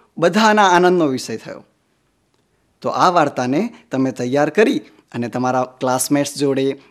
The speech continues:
ઘેર મમ્મી પપ્પા સાથે અને ભાઈ બહેન સાથે પણ તમે એને શેર કરી શકો છો.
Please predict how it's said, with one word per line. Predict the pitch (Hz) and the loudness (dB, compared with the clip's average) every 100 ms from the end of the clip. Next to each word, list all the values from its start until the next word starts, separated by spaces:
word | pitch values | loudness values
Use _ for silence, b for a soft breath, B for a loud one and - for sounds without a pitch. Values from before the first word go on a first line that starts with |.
| - | -12
ઘેર | 135 131 | -6 -2
મમ્મી | 127 143 | 0 2
પપ્પા | 156 151 - | 2 0 0
સાથે | 147 143 131 143 139 139 B B | -2 -2 -4 -2 -4 -6 B B
અને | 233 | -2
ભાઈ | 226 214 | 4 6
બહેન | 214 220 | 6 4
સાથે | 202 156 160 | 2 2 2
પણ | 175 180 | 0 2
તમે | 170 170 | 2 2
એને | 202 | 0
શેર | - 240 | 2 2
કરી | 226 185 | 2 0
શકો | 165 156 160 | 0 -4 -6
છો. | 151 165 | -6 -6